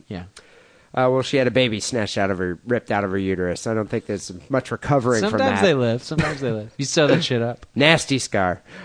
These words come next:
Speaker 2: Her landlord was checking on a report of a strange odor coming from the premises on Monday when he discovered the body, which was so mutilated that police said they couldn't even determine its gender.
Speaker 1: <laughs>
Speaker 2: So how they know a baby was stolen?
Speaker 1: <laughs> I know, seriously.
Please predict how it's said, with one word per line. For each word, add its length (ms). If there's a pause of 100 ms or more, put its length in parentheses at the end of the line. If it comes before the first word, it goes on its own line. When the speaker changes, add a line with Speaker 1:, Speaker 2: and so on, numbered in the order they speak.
Speaker 2:
Her 140
landlord 420
was 160
checking 380
on 80
a 60
report 360
of 120
a 60
strange 540
odor 600
coming 240
from 160
the 80
premises 560
on 100
Monday 460
when 180
he 140
discovered 560
the 40
body, 420
which 200
was 140
so 320
mutilated 840 (460)
that 140
police 260
said 200
they 80
couldn't 260
even 180
determine 480
its 220
gender. 580
Speaker 1:
<laughs> 60 (960)
Speaker 2:
So 140
how 140
they 140
know 140
a 40
baby 360
was 180
stolen? 460
Speaker 1:
<laughs> 0
I 40
know, 160
seriously. 680